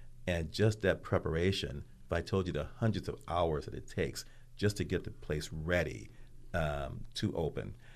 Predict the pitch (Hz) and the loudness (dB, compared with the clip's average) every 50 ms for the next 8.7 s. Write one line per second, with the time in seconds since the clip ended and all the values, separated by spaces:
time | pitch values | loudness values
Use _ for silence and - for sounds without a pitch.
0 | - - - - - - 113 110 107 104 101 95 98 104 123 120 113 101 73 92 | -16 -16 -16 -6 2 4 6 8 8 8 8 8 6 6 4 4 4 2 2 2
1 | 92 87 85 85 - - - - 101 98 98 104 80 80 - - 82 78 - - | 2 2 2 0 -2 -2 0 2 2 2 4 2 2 2 0 0 -2 -2 0 0
2 | 101 - 90 85 - - - - - 98 87 78 - - - - 101 92 80 76 | 0 0 0 -2 -2 -4 -4 -2 0 0 0 0 0 -4 -2 0 2 2 4 2
3 | 71 69 67 - - - - - - - - - - 87 82 78 78 78 76 76 | 0 -2 -4 -8 -10 -14 -14 -14 -14 -14 -14 -6 -2 0 2 2 2 0 0 -2
4 | - - - - 71 78 - - - - - - - - - - - - - - | -4 -8 -8 -8 -8 -6 -6 -6 -6 -8 -8 -10 0 4 4 6 6 4 2 -2
5 | - - 107 87 95 95 95 90 - - - 87 82 78 - - - 98 90 - | -2 0 2 6 6 8 8 6 4 2 0 0 0 0 -2 2 4 4 4 4
6 | - 76 78 78 - - - - - - - - - 80 76 71 73 71 - - | 2 0 -2 -2 -4 -10 -14 -16 -16 -16 -8 -2 0 2 2 2 0 0 -2 -6
7 | - - - - - - - - - - - - - - 107 - 98 92 82 78 | -8 -10 -10 -10 -12 -12 -12 -12 -12 -12 -10 -8 0 0 2 4 6 6 6 6
8 | 78 78 76 - - - - 104 92 73 60 64 - | 4 2 -2 -4 -4 2 4 4 4 6 4 0 -2